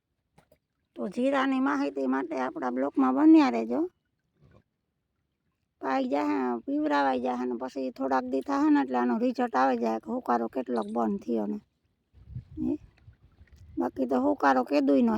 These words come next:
છે આપણે. વીઘા પછી પંદર દી નો થયો ને, પંદર દી તો આવું દેખાય. ને એવડું એવડું જીરું થયું ને તે દુનો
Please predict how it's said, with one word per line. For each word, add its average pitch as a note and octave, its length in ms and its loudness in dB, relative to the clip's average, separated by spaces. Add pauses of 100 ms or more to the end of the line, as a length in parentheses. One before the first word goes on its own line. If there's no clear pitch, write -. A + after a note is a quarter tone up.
છે A3 140 -2
આપણે. D#4 300 0 (1200)
વીઘા C4+ 340 4
પછી C#4 360 2
પંદર C4+ 300 4 (260)
દી C4+ 180 4
નો C4+ 60 4 (100)
થયો D4+ 180 6
ને, D4+ 120 8 (120)
પંદર C4+ 380 4
દી B3+ 180 2
તો C4 60 2
આવું A#3+ 260 4
દેખાય. C#4 440 2 (1300)
ને G#3+ 60 4 (100)
એવડું C#4 280 6
એવડું C4 280 4
જીરું C#4 280 4
થયું D#4 180 8
ને C4 80 4
તે C4 60 2 (100)
દુનો C4 180 4